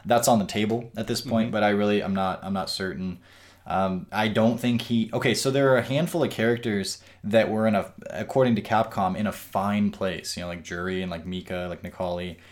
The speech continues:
Speaker 1: that just didn't get buffs or nerfs. If there was someone in that category, I felt like Bison was the one. He won Evo.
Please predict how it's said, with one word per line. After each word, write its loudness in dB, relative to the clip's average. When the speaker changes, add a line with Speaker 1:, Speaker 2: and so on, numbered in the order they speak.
Speaker 1:
that 2
just -4
didn't 4
get 0
buffs 2
or -2
nerfs. -2
If 0
there 2
was 2
someone 2
in 4
that 0
category, -2
I -6
felt -8
like -10
Bison -2
was 0
the -2
one. -4
He -2
won 4
Evo. 6